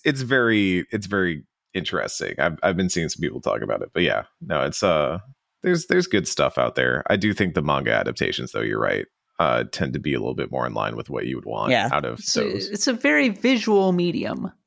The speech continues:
Speaker 3: I think. And
Speaker 1: Yes.
Speaker 3: so that fits maybe better into manga. And then, I mean, of course, in those particular, uh, and I'm talking about movie ab-, adaptations, I'm talking about novelizations, manga,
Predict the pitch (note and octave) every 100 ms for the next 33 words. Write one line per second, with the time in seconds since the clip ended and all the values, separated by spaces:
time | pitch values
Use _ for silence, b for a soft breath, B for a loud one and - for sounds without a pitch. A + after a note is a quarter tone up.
0 | _ G3+ G3 E3+ C3+ E3+ - D#3+ - E3+
1 | E3+ E3+ F#3+ E3 - - b b b b
2 | - E3+ E3+ E3 D#3 C#3+ C#3+ C#3+ - D3+
3 | C#3 C3+ - - D3 C#3 C3 G1+ - E3+
4 | E3 D#3+ F3 B B B _ _ D3+ D#3+
5 | D#3+ D#3 - F3+ D#3 - - _ - F#3+
6 | F#3+ E3+ D#3+ D3+ - E3+ - E3+ E3+ D3
7 | D3 b b b - E3+ - F3+ G3+ G3+
8 | B3+ B3+ G3+ D3+ F3+ A3+ G#3+ A3 G#3 G3+
9 | G3+ - G3+ G3+ G3+ G#3 F#3 - F#3 D3
10 | - D3+ D3 B2+ A#2+ - B2 B2+ C3 B2+
11 | B2 A#2+ - B2+ - B2 B2 C3